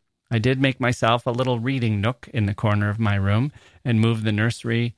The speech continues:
rocking chair into it so that I can nurse my daughter and read at the same time. That's the only way I've been able to work through Anna Karenina, and it has been a joy. I know there are set times that I must stop doing chores,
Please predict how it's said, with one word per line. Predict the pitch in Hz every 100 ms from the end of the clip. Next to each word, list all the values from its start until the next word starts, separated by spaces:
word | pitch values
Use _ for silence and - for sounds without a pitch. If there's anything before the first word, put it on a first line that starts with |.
| _
rocking | 107 113 - 113 107
chair | 110 101 107
into | 120 107 98
it | 73 -
so | 101
that | 98
I | 92
can | - 98 95
nurse | 110 -
my | 139 131
daughter | 107 101 107 - _ _ -
and | 117 107
read | 110 107 107
at | 104
the | 110
same | - 92 95
time. | 95 82 90 - _ _ _ _
That's | 113 113
the | - 113
only | 117 120
way | 110 110
I've | 110 107
been | 110
able | 107 104 117
to | 113
work | 110 107
through | - 113
Anna | 104 101
Karenina, | 107 117 101 98 95 95 _ - -
and | 127
it | 113 113
has | 117 98
been | 104 104 123
a | 113
joy. | 95 98 92 92 - _ _ _ _ -
I | 120
know | 120 123
there | 123
are | 113 113
set | - 135 -
times | 127 113 113 117
that | 110
I | 107
must | 107 113 -
stop | 113 107 -
doing | 113 113
chores, | 117 120 110 104 107